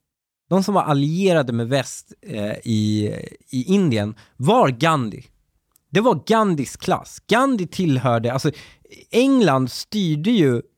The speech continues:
med oerhört få människor styrde man hela Indien. Varför gjorde man det?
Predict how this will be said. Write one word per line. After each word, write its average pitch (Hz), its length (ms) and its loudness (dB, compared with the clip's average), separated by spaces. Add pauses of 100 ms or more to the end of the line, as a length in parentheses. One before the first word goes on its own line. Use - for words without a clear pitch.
(120)
med 165 160 2
oerhört 240 680 2
få 139 240 0
människor 131 460 0
styrde 127 420 -2
man 107 180 0 (120)
hela 117 340 0
Indien. 135 440 -2 (260)
Varför 190 300 2
gjorde 170 180 2
man 135 160 2
det? 110 180 -2